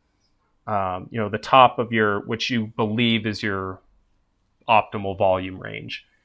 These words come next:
And then after that, you actually start ta-, tapering volume away. And this is something that I, I do with a lot of powerlifters that I work with in some of their volume blocks is their peak volume will actually be about two weeks in,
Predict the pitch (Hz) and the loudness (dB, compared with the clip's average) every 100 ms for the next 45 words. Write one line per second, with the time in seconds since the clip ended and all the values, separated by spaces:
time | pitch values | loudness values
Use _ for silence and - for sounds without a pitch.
0 | _ 123 120 120 113 110 131 127 120 113 | _ -4 2 4 2 4 4 4 0 6
1 | 123 113 110 - 113 110 110 - 110 - | 8 8 6 -2 2 4 4 2 -6 -2
2 | 113 104 - 117 110 - - 113 117 104 | 0 0 -2 -4 -4 -6 -6 -4 -4 -6
3 | 98 104 101 98 95 95 101 95 98 117 | 2 2 2 -2 -8 -2 0 0 -6 -8
4 | 120 127 160 220 - 185 175 160 127 113 | -2 -2 -2 -4 -2 -2 0 -2 4 6
5 | 113 123 117 - 123 127 110 110 104 107 | 6 4 0 0 -2 0 -2 -2 0 2
6 | 104 98 - _ _ _ _ _ _ _ | 2 0 -8 _ _ _ _ _ _ _
7 | - - _ _ _ - - 120 131 131 | -14 -14 _ _ _ 0 4 6 4 0
8 | 143 135 131 123 127 135 147 147 147 127 | -4 -6 -2 -2 -2 -6 -4 -4 -6 -10
9 | 113 107 120 113 110 104 98 104 120 127 | -12 -8 -6 -4 -2 -2 -2 -2 -4 -4
10 | 123 139 - - - - - _ _ 127 | 0 0 -2 -10 -20 -20 -20 _ _ -2
11 | 120 113 107 - _ 113 - _ 127 - | 0 0 -4 -10 _ -20 -20 _ -20 -8
12 | 135 143 143 196 180 110 110 120 120 104 | 0 0 0 -6 -6 0 6 8 6 0
13 | 104 104 110 113 - 107 101 117 110 95 | -4 2 4 4 0 -8 -4 -2 -2 0
14 | 98 95 - - 117 113 110 - 107 123 | 0 -2 -6 -8 -4 -4 -6 -8 -8 -6